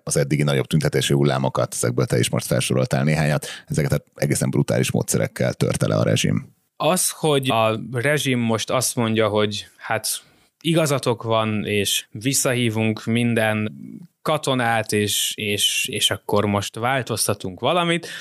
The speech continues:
Speaker 2: Ez nem túl reális, mert nagyon magas szintű társadalmi feszültségek vannak hosszú ideje Iránban, így ha, ha engednének bármilyen nemű követelésnek ilyetén módon,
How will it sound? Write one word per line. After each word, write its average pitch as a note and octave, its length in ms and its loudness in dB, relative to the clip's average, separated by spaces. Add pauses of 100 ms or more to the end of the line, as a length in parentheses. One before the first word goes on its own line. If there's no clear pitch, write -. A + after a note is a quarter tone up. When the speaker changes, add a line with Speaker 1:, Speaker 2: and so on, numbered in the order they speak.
(180)
Speaker 2:
Ez A2 200 -2
nem C#3+ 340 2
túl A#2 340 -4
reális, D3+ 560 0
mert B2+ 320 0
nagyon B2+ 340 2
magas A#2+ 680 2
szintű A2+ 460 2
társadalmi A2 640 0
feszültségek G#2+ 800 0
vannak G#2 320 0
hosszú A#2 520 2
ideje F#2+ 480 0
Iránban, F3 640 0 (540)
így A2 420 0
ha, A#2 300 2
ha A2+ 420 2
engednének C#3 880 0
bármilyen B2+ 520 0
nemű A#2 220 4
követelésnek A2 880 2
ilyetén D3+ 460 0
módon, E3+ 420 2